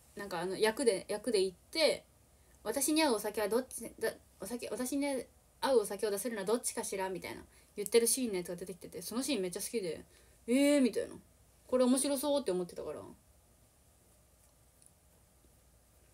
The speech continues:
漫画は見ないね。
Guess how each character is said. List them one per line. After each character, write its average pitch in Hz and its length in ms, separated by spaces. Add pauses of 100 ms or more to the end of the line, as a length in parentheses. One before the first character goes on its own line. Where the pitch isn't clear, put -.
(1200)
漫 302 240
画 359 100
は 330 80
見 262 140
な 320 120
い 202 100
ね。 160 340